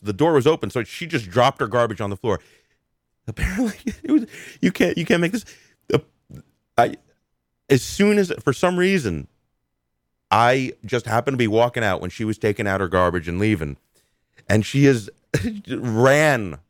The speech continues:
ran, ran screaming out the apartment. And sure enough, I took a, I mean, what else could it be? But I took a look in that. I'm like, "Oh,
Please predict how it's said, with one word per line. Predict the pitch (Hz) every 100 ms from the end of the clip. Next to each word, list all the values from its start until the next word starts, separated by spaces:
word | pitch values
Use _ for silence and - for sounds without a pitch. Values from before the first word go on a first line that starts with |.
| _
ran, | 95 131 147 147 120 117
ran | 135 147 156 156
screaming | 147 - - 123 131 139 117 76 65 - _ _ _ _
out | 98 107 120
the |
apartment. | 104 - 98 - 73 65 _ _ _ _ _ _
And | 82
sure | - 127 139
enough, | 175 151 165 170 _ _ _ _ -
I | -
took | 117 139
a, | 120 - - - -
I |
mean, | 82 71
what | 85
else | 92 -
could | 73
it | 73
be? | 73
But | 80
I | 87
took | 123
a | 131
look | 151 143
in | 120
that. | 87
I'm |
like, | 101 123
"Oh, | 208